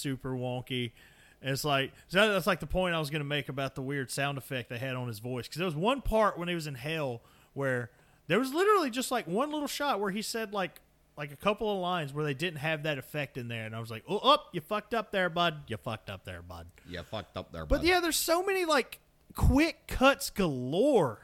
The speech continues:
Speaker 1: in this one.
Speaker 2: Yeah, like, my, I remember, like, distinctly the editing just being bad. And, and I don't know much about film editing, or I don't know enough to where I'm like, I don't know why it's bad.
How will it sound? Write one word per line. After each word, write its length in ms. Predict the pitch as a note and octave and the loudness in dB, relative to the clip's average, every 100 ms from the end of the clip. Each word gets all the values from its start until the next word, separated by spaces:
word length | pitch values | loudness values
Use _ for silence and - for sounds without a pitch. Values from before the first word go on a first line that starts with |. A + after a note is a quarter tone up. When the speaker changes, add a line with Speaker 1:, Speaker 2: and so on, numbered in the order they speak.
| - | -8
Speaker 1:
in 200 | C3+ B2+ | -6 -2
this 300 | E3+ G#3+ - | 0 0 -2
one. 280 | A#2+ G#2 G2 - - | -6 -6 -8 -14 -6
Speaker 2:
Yeah, 220 | E3+ D3+ - | 0 0 0
like, 240 | D3+ C#3+ D3+ | -2 -2 0
my, 240 | G3+ A#3+ E3+ _ | 2 2 -2 _
I 120 | E3+ G#3 | 0 2
remember, 680 | A3 G3 G3 F#3 E3+ D3+ | 4 4 2 4 4 4
like, 260 | D3 C3 B2+ | 2 -2 -4
distinctly 640 | A#2 - C#3+ C3+ A#2 A2 | -8 0 2 2 -2 -4
the 180 | F#2+ G2 F#2+ - | -4 -6 -6 -2
editing 540 | B2 B2+ C3+ B2 G#2+ G2+ | 2 4 4 2 0 -4
just 320 | A#2 G#2 G2 | -4 -4 -2
being 420 | B2+ A#2+ G2+ F2 _ _ _ _ - F2+ F#2 _ - | 0 0 -2 -8 _ _ _ _ -18 -16 -18 _ 0
bad. 580 | G#2+ F2+ F2 E2 D#2+ F#2 - | 2 2 2 -2 -6 -12 -6
And, 140 | B2 C#3 | -2 0
and 180 | D#3 D3 E3 | 0 2 6
I 160 | A#3+ | 4
don't 280 | A3+ A3 F3+ | 6 4 4
know 200 | E3 F#3 | 2 4
much 280 | F#3 F#3 - | 4 2 0
about 320 | E3 F3 - | 0 0 0
film 240 | F#3+ F3 | -4 0
editing, 500 | F3 F3+ F3 E3 D#3 - | 0 0 0 -2 -2 0
or 300 | D3+ D3+ D3+ C#3+ | 4 4 4 4
I 100 | D#3 | 6
don't 220 | G3+ F#3 | 4 4
know 200 | F3+ C#3+ | 4 4
enough 440 | B2 C3 C#3 - | 2 4 4 2
to 80 | D3+ | 0
where 220 | B2 C3 B2 | 2 4 4
I'm 100 | A#2+ | 2
like, 160 | A2 - | -2 2
I 100 | C3 | 2
don't 280 | A2 D3+ C#3+ | 2 0 0
know 120 | A#2 | -2
why 280 | F#2 G2 A2 | 0 0 0
it's 180 | A#2 - | 0 -2
bad. 380 | B2 A#2+ A#2 | 0 0 0